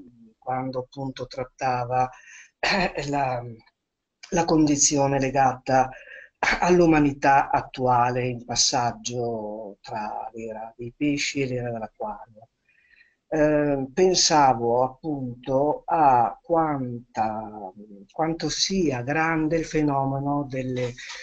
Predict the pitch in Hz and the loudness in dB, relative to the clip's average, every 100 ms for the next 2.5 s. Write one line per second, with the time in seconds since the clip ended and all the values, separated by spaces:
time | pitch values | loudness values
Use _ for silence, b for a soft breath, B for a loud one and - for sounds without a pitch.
0 | B 180 170 - 165 165 156 143 143 139 | B 0 2 4 4 6 4 4 2 0
1 | 127 127 123 113 - 110 98 _ _ _ | 0 -2 -2 -4 -2 -2 -2 _ _ _
2 | B - 156 156 143 | B -4 0 2 0